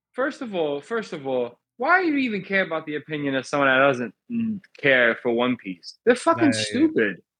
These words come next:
Speaker 2: 'Cause I
Speaker 1: They're
Speaker 2: live in the
Speaker 1: literally
Speaker 2: streets.
Speaker 1: dumb. They're
Speaker 2: 'Cause,
Speaker 1: dumb, Brian.
Speaker 2: 'cause I keep
Speaker 1: There's
Speaker 2: my
Speaker 1: no
Speaker 2: ear to the
Speaker 1: point in
Speaker 2: streets.
Speaker 1: engaging.
Speaker 2: I
Speaker 1: That's a
Speaker 2: keep my,
Speaker 1: fact,
Speaker 2: I keep
Speaker 1: and
Speaker 2: my
Speaker 1: I
Speaker 2: ear
Speaker 1: do
Speaker 2: to the
Speaker 1: appreciate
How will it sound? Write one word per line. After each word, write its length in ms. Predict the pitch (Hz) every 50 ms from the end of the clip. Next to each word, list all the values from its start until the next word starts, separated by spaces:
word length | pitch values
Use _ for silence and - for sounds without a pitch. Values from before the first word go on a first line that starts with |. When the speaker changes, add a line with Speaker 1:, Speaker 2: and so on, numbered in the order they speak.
| _ _ _
Speaker 2:
'Cause 120 | - 123 120
I 80 | 120
Speaker 1:
They're 120 | - 247 233
Speaker 2:
live 80 | 202
in 60 | 160
the 60 | 156 180
Speaker 1:
literally 380 | 247 294 269 269 254 233 226 202
Speaker 2:
streets. 100 | 156 131
Speaker 1:
dumb. 340 | 143 131 117 95 - - _ _ _ _ _ _ _ -
They're 120 | 131 143
Speaker 2:
'Cause, 80 | 139 131
Speaker 1:
dumb, 300 | 135 123 110 95 90 87
Brian. 400 | 95 95 90 90 90 90 90 -
Speaker 2:
'cause 140 | 131 117
I 140 | 123 123 127
keep 220 | 123 - 147 139 127
Speaker 1:
There's 180 | 127 123 120
Speaker 2:
my 60 | 151
Speaker 1:
no 140 | 170 180 175
Speaker 2:
ear 60 | 170
to 0 |
the 60 | 135 117
Speaker 1:
point 200 | 165 160 147 131
in 60 | 127
Speaker 2:
streets. 140 | 127 123 120 107 110
Speaker 1:
engaging. 420 | 113 110 107 98 95 98 95 92 92 _ _ _ _ _ _ _ _ _ _ _ - -
Speaker 2:
I 40 | 156
Speaker 1:
That's 140 | 185 - 233
a 20 |
Speaker 2:
keep 100 | 143 135
my, 100 | 131 127
Speaker 1:
fact, 260 | 117 113 117 - _ _ _ _ _ _ _ -
Speaker 2:
I 40 | 127 120
keep 60 | 123
Speaker 1:
and 80 | 127
Speaker 2:
my 60 | 135 139
Speaker 1:
I 20 | 135
Speaker 2:
ear 60 | 131
Speaker 1:
do 80 | 180 190
Speaker 2:
to 40 | 180
the 80 | 123 117
Speaker 1:
appreciate 280 | 110 156 139 127 123